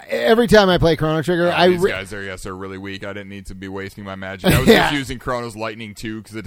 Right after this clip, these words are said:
Speaker 2: hits everybody.
Speaker 1: Oh.
Speaker 2: And it would take out all the skeletons in one hit, and then, like, two hits on that other guy with
Speaker 1: Right.
Speaker 2: Frog and Marl, and he's dead.
Speaker 1: I always just attack, attack, attack. Like, just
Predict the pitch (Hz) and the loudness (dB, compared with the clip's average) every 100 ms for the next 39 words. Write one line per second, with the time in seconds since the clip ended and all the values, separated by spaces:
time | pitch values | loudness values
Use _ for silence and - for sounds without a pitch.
0 | - 107 104 - 95 92 104 151 156 156 | -12 -14 -14 -16 -16 -8 2 6 6 6
1 | 160 156 156 143 - - _ _ - 110 | 8 8 8 6 2 -10 _ _ -10 -8
2 | 113 113 117 - 135 127 127 127 127 127 | -6 -4 -4 -2 -2 0 0 0 -4 -6
3 | 117 135 117 113 127 113 113 107 110 110 | -8 -6 -6 -6 -10 -10 -10 -10 -10 -8
4 | 110 107 98 101 104 104 98 90 - 95 | -6 -8 -10 -10 -10 -10 -12 -14 -8 -8
5 | 92 _ _ - 123 113 107 - 98 98 | -8 _ _ -8 -4 -2 -4 -4 -6 -6
6 | 95 95 98 98 95 95 127 131 135 135 | -8 -8 -8 -6 -6 -4 -2 -2 0 -2
7 | 131 - 104 98 101 98 95 95 92 92 | -4 -6 -6 -4 -8 -10 -8 -8 -8 -10
8 | 92 90 - 87 90 95 135 175 214 202 | -10 -12 -12 -12 -12 -10 -2 4 6 8
9 | 180 185 165 151 160 - 135 - 127 120 | 10 10 8 4 0 0 -4 0 0 0
10 | 123 135 117 110 - 120 120 135 131 101 | -2 -2 -4 -6 -6 -4 -2 -2 -4 0
11 | 156 135 | 0 0